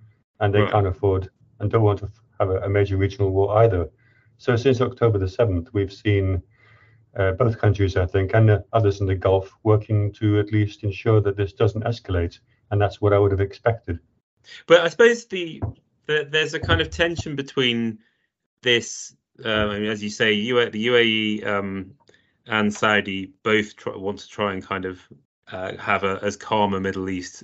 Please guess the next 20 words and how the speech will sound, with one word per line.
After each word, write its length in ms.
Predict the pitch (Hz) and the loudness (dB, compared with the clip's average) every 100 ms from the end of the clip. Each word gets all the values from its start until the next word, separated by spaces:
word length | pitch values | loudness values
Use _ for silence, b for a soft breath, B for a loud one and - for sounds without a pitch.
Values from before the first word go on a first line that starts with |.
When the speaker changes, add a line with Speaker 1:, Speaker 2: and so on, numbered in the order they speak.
| - | -18
Speaker 2:
as 100 | 98 | -8
possible 480 | 104 98 - 95 95 | -4 -4 -6 -6 -4
in 100 | 95 | -4
order 180 | 92 - | -6 -8
to 120 | - | -2
get, 320 | 92 90 - - _ | -2 -2 -10 -20 _
um, 380 | 95 90 90 87 _ - - | -8 -6 -8 -16 _ -20 -20
to 100 | - | -10
make 260 | 98 95 90 | -2 -2 -2
it 60 | 95 | -4
easier 260 | 95 92 | -4 -4
for 140 | - 90 | -8 -2
foreign 240 | 101 90 | 0 0
investment 380 | 85 95 - - | -2 -4 -4 -8
to 40 | |
come 140 | 95 90 | -6 -6
into 180 | 85 | -8
the 80 | 87 | -8
region. 400 | 95 95 90 87 - 135 | -4 -4 -6 -12 -10 -2
And 520 | 135 131 131 120 | 0 0 -4 -10